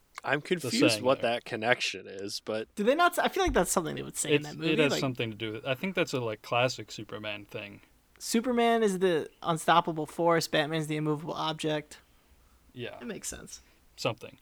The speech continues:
Speaker 2: But anyway, that's what this series
Speaker 1: Okay.
Speaker 2: has been to this
Speaker 1: <laughs>
Speaker 2: point. Shane Bieber was insane and threw, like, a million strikeouts, and the Twins just looked lost, and then all the Twins fans started to panic. Lindor hit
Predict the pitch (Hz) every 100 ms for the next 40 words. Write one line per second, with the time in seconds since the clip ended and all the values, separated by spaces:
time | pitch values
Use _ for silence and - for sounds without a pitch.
0 | - 175 - 156 127 107 101 101 - _
1 | - 156 - 160 151 160 147 139 127 98
2 | 113 120 120 113 117 117 - 262 113 104
3 | - - 139 135 127 127 123 120 120 -
4 | - 117 117 110 113 - 127 117 113 113
5 | 110 - - _ 120 110 127 120 110 110
6 | - _ _ _ 113 117 113 113 110 104
7 | _ _ _ _ _ - - 117 113 113
8 | 107 - - - _ _ _ _ _ 113
9 | 110 110 - 117 107 113 120 113 113 110
10 | 110 110 - 117 110 110 107 104 - 113
11 | 107 123 113 - 113 110 110 - - 120
12 | 113 113 - - - _ _ _ _ _
13 | _ _ - 120 113 131 131 127 123 123
14 | - 143 117